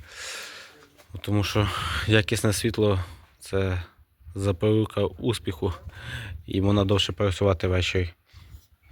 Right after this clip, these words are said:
От ці фари, їм три роки, вони так вигоріли, за три роки витерлись. Таке страшне. А от балка, балки вже п'ять років, вона зроблена якісно, то там ніяких питань немає.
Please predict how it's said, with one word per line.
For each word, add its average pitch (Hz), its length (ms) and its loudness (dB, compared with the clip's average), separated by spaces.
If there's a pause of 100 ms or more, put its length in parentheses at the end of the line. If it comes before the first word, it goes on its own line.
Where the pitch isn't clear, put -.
(600)
От 104 200 2
ці 123 180 4
фари, 139 440 6 (420)
їм 107 260 0 (120)
три 117 240 2
роки, 120 240 0
вони 107 160 2
так 101 200 0
вигоріли, 110 480 6
за 95 120 0
три 107 200 4
роки 101 220 0
витерлись. 98 600 -2 (220)
Таке 101 220 2
страшне. 95 540 0 (360)
А 101 60 2
от 101 100 6
балка, 127 340 6
балки 107 340 0
вже 101 160 -4
п'ять 107 240 -6
років, 113 340 -2 (920)
вона 101 200 -2
зроблена 104 420 2
якісно, 95 520 -2 (880)
то 95 260 -4 (280)
там 101 220 -4
ніяких 98 360 -4
питань 98 400 -4
немає. 92 400 -4